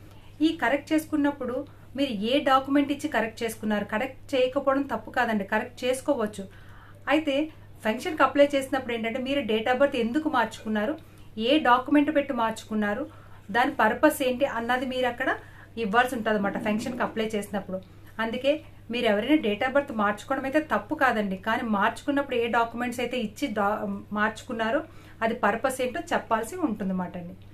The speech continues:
So దాంతోపాటు మరి క్యాస్ట్, ఇన్‌కమ్. ఎప్పుడైనా సరే మనకి పాత గవర్నమెంట్‌లోని, ఆ, ఈ క్యాస్ట్ ఇన్‌కమ్స్ పెట్టుంటారు అందరూ కూడా, ఎందుకంటే అందరికీ అవసరం కదండి. ప-, పథకాలకు కానివ్వండి, ఎడ్యుకేషన్‌కి కానివ్వండి, దేనికైనా సరే క్యాస్ట్ ఇన్‌కమ్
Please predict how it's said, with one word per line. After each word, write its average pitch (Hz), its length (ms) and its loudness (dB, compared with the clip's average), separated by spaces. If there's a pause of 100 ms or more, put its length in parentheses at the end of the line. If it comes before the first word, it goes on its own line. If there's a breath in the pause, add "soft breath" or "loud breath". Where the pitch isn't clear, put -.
(340 loud breath)
So 254 60 -2 (160)
దాంతోపాటు 233 560 2 (100)
మరి 254 120 0 (520 loud breath)
క్యాస్ట్, 214 340 4 (120)
ఇన్‌కమ్. 190 360 -2 (760 loud breath)
ఎప్పుడైనా 294 420 6
సరే 269 220 0
మనకి 233 280 -4 (260)
పాత 220 240 2 (140)
గవర్నమెంట్‌లోని, 262 680 0 (460 loud breath)
ఆ, 208 40 -2 (280)
ఈ 240 40 -4 (140)
క్యాస్ట్ 226 320 2
ఇన్‌కమ్స్ 240 340 -2 (120)
పెట్టుంటారు 214 560 0
అందరూ 196 260 -2
కూడా, 196 180 -2
ఎందుకంటే 247 320 -2 (160)
అందరికీ 220 380 2
అవసరం 226 400 -2
కదండి. 196 300 -2 (240)
ప-, 208 140 -2 (120)
పథకాలకు 240 540 2
కానివ్వండి, 208 600 2 (720)
ఎడ్యుకేషన్‌కి 240 600 -4
కానివ్వండి, 214 420 0
దేనికైనా 269 420 0
సరే 294 180 2
క్యాస్ట్ 214 300 0
ఇన్‌కమ్ 240 260 -6